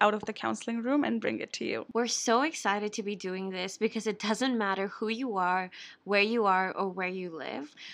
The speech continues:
Speaker 2: We want therapeutic concepts and ideas to be available to you. So we're starting this podcast to demystify therapy and to share what happens in the therapy room. You know, a lot of clients who have never been to therapy before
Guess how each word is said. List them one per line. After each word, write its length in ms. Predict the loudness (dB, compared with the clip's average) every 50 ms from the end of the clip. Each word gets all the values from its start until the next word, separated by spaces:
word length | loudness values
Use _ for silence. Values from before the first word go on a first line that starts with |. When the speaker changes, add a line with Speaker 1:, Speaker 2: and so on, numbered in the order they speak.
| -16 -16 _
Speaker 2:
We 280 | -2 0 2 2 2 2
want 500 | 2 0 0 0 0 0 0 -2 -4 -4 _
therapeutic 500 | 0 2 2 0 0 0 0 0 0 -2
concepts 640 | -4 -4 -4 -4 -4 -4 -6 -6 -6 -4 -4 -6 -6
and 120 | -4 -4 -4
ideas 480 | -4 -4 -4 -4 -4 -2 -4 -4 -6
to 100 | -6 -8
be 180 | -6 -4 -4 -4
available 520 | -4 -4 -4 -4 -2 -2 -4 -4 -6 -8
to 160 | -10 -8 -10 -10
you. 300 | -8 -10 -10 -12 -14 -14 -6
So 160 | -2 0 2
we're 100 | 2 2
starting 380 | 0 2 2 2 2 2 0 -2
this 120 | -4 -6
podcast 640 | -8 -4 -2 -2 -2 -2 -6 -8 -8 -8 -8 -8 -6 -6
to 120 | -6 -4
demystify 800 | -4 -2 -2 0 0 0 -2 -2 -4 -6 -6 -4 -4 -6 -6 -6
therapy 460 | -6 -6 -6 -6 -8 -8 -8 -6 -4
and 120 | -4 -4 -4
to 60 | -2
share 380 | -2 0 0 2 2 2 2 2
what 140 | 0 0 -2
happens 560 | -2 -4 -4 -6 -6 -2 0 0 0 0 -2
in 80 | -4
the 80 | -6 -8
therapy 480 | -10 -10 -8 -8 -8 -8 -8 -8 -8 -8
room. 360 | -6 -6 -8 -8 -10 -10 -8 -2
You 80 | 0 2
know, 120 | 2 4
a 80 | 4 4
lot 260 | 4 4 4 4 4
of 140 | 4 2 -4
clients 580 | -8 -6 -2 -2 0 0 0 -2 -4 -4 -4 -4
who 80 | -4
have 160 | -4 -4 -4
never 240 | -2 -2 -4 -4 -6
been 280 | -8 -6 -4 -4 -2 -2
to 100 | -2 -4
therapy 480 | -2 -2 -4 -2 -4 -6 -6 -8 -10
before 480 | -10 -10 -14 -12 -10 -6 -6 -6 -6